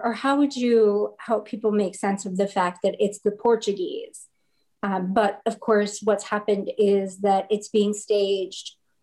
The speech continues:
in London for an audience for whom the non-historical outcome of, you know, conquest and,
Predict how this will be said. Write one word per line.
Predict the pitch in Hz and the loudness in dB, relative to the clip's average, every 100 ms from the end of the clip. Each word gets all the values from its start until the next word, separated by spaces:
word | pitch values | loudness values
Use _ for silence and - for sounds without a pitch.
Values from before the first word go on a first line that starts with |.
| _ _ _ _ _ | _ _ _ _ _
in | 240 226 | 2 2
London | 214 208 202 196 190 185 202 | 2 2 2 2 0 -2 -6
for | - 214 | -2 2
an | 208 214 | 2 0
audience | 214 214 220 208 196 - | 0 2 2 2 0 -6
for | - 202 196 - | -2 -2 -2 0
whom | 226 220 208 202 202 - _ _ _ | 2 2 2 0 -2 -6 _ _ _
the | 196 226 | 0 2
non-historical | 214 220 247 269 240 - 208 196 202 190 | 2 2 2 0 -4 -4 -4 -2 -2 -2
outcome | 185 - - 196 196 - 202 - _ _ _ | -4 -6 -10 -8 -6 -8 -10 -12 _ _ _
of, | 196 196 202 196 190 190 185 | 0 2 2 2 0 -4 -6
you | 196 | -4
know, | 190 | -4
conquest | 180 - 202 196 - 196 190 170 - - - | -6 -4 -4 -4 -2 -2 -2 -4 -10 -18 -12
and, | - 190 185 185 185 190 | -4 0 0 0 -2 -4